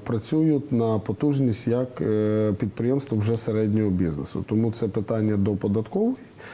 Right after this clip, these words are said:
це питання до самих, е, аграріїв, які, е,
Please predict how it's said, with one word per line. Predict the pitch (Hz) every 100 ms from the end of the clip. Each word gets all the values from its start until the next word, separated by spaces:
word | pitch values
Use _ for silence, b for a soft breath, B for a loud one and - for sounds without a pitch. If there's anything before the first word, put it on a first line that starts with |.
| B -
це | 139
питання | 113 117 123 117
до | 113 113
самих, | 107 120 139 185 - -
е, | 139 139 135
аграріїв, | 123 143 139 131
які, | 123 117 127 127 127 123
е, | 120 120 120 117